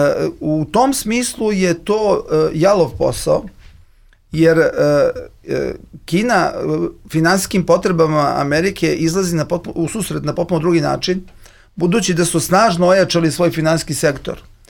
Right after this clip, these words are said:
Oni idu ka velikom otvaranju, u smislu da možeš sada, nema više zabrana, koje su do juče bile, i u oblasti osiguranja i u oblasti bankarstva.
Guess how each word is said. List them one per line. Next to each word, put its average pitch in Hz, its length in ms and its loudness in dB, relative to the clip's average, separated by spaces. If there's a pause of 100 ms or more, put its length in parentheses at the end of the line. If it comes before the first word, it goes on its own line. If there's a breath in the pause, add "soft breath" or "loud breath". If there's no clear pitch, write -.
(260 soft breath)
Oni 190 220 2
idu 190 240 2
ka 165 140 2
velikom 180 500 4
otvaranju, 165 540 2
u 143 120 -6
smislu 165 400 0
da 156 120 4
možeš 156 540 2 (240 soft breath)
sada, 170 540 2
nema 175 240 4
više 170 180 2
zabrana, 151 520 0 (460 soft breath)
koje 160 180 2
su 170 160 0
do 165 100 4
juče 175 300 4
bile, 156 380 2 (140)
i 147 180 0
u 147 320 2
oblasti 170 340 2
osiguranja 160 600 2
i 175 60 2
u 175 60 4
oblasti 170 280 0
bankarstva. 147 640 0